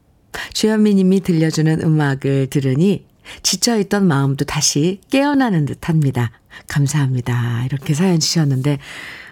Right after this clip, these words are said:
아, 저희가 감사해요. 음, 그래도 힘든 시간, 이제 좀 잠깐 한숨 돌릴 시간에 러브레터가 친구해줄 수 있는 이런 시간 참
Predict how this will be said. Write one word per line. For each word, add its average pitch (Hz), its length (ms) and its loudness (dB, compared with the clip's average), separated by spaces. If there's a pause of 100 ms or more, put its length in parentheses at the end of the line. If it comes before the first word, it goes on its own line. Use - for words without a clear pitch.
(160)
아, 143 680 0 (360)
저희가 143 340 0
감사해요. 143 800 0 (240)
음, 135 580 -2 (340)
그래도 160 460 0 (340)
힘든 320 400 2
시간, 156 600 0
이제 - 180 -6
좀 - 200 -8
잠깐 160 640 -2 (140)
한숨 233 380 -2
돌릴 180 340 2
시간에 156 720 0
러브레터가 135 600 -2
친구해줄 175 1700 -2
수 - 220 -2
있는 175 560 2 (440)
이런 147 240 -2
시간 135 360 -4
참 151 260 -4